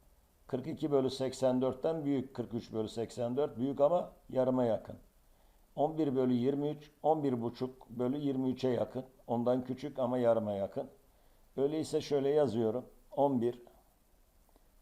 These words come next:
artı bir bölü iki eksi yirmi beş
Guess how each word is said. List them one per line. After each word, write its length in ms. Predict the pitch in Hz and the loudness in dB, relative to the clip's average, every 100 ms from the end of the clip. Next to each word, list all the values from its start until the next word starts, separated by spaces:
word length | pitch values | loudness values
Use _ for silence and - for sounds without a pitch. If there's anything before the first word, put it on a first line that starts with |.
| _ _ - | _ _ 6
artı 540 | 123 117 - 110 101 - | 6 6 4 0 0 -8
bir 360 | 120 120 127 127 | -6 -4 -2 0
bölü 260 | 135 139 | 0 2
iki 380 | 135 135 139 - - - _ _ _ _ _ - - - - _ _ _ 120 | -2 -2 -2 -4 -16 -20 _ _ _ _ _ -20 -20 -20 -20 _ _ _ -4
eksi 540 | 123 120 - 107 98 - - 120 | -4 -4 -6 -6 -8 -14 -16 -8
yirmi 380 | 113 120 135 135 | -4 -4 -2 2
beş 400 | 143 - - | 0 0 -12